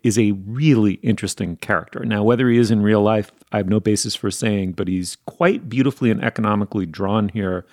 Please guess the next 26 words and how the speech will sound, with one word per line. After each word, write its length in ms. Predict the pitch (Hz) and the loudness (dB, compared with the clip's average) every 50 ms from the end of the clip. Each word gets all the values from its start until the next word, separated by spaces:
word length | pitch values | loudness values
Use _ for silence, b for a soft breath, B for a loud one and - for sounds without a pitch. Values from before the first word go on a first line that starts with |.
| B B B B B B B B B B - | B B B B B B B B B B -2
Um, 380 | 127 113 113 110 107 110 - _ _ _ _ _ - | -2 0 0 0 -2 -4 -6 _ _ _ _ _ -2
and 260 | 135 127 123 120 - - _ _ | 0 0 2 0 -2 -6 _ _
I, 200 | - 113 - 220 - _ | -4 -4 -4 -4 -8 _
I, 280 | - 143 175 202 160 147 _ _ _ _ _ _ - - | -2 0 0 0 -2 -4 _ _ _ _ _ _ -10 -4
I 120 | 147 160 180 156 - _ _ _ | -2 -2 -2 -2 -6 _ _ _
believe 600 | - 143 135 123 123 127 135 151 170 180 170 - | -4 -2 -2 -2 -4 -8 -8 -6 -4 -4 -6 -4
him 220 | - 113 104 101 98 | -4 -4 -2 -2 -4
as 220 | - - 101 90 | -4 -4 -4 -2
a 140 | 104 101 90 90 98 _ _ _ | -2 -4 -4 -8 -16 _ _ _
real 400 | 98 98 92 104 113 113 107 98 - _ _ _ _ | -10 -6 -2 0 2 2 2 2 -2 _ _ _ _
person 340 | - 113 107 - - 117 101 | -4 -4 -4 -2 -2 -2 -2
in 140 | 95 92 95 | -2 -2 -6
three 240 | - - 110 101 | -6 -4 -4 -2
dimensions. 640 | 87 95 110 135 151 139 - 110 101 90 92 - - | -2 0 2 2 2 2 0 -2 -2 -2 -4 -6 -10
He's 320 | - - 117 117 113 - - | -6 -2 0 0 0 0 0
this 160 | 113 104 90 | 0 -2 -2
down 340 | 90 90 104 101 107 123 135 | 0 -4 -2 0 2 2 2
and 100 | 127 117 | 2 2
out 240 | 107 101 104 - | 0 0 -4 -6
Hollywood 460 | - - 98 101 104 104 98 101 98 85 | -6 -4 -2 0 0 0 0 -2 -4 -4
schlub 600 | - - - 101 95 95 95 92 87 87 - - - | -6 -10 -6 -4 -2 -2 -2 -2 -4 -6 -10 -10 -4
who's 320 | 110 101 98 92 87 - _ _ _ _ | -2 -2 -2 -2 -4 -6 _ _ _ _
kind 240 | - - 98 104 101 | -6 -4 -2 0 0
of 80 | 95 104 | 0 0
an 80 | 98 - | -2 -2
amateur 540 | - 101 104 107 104 - - 107 98 95 | -2 -2 0 0 -2 -2 0 0 0 0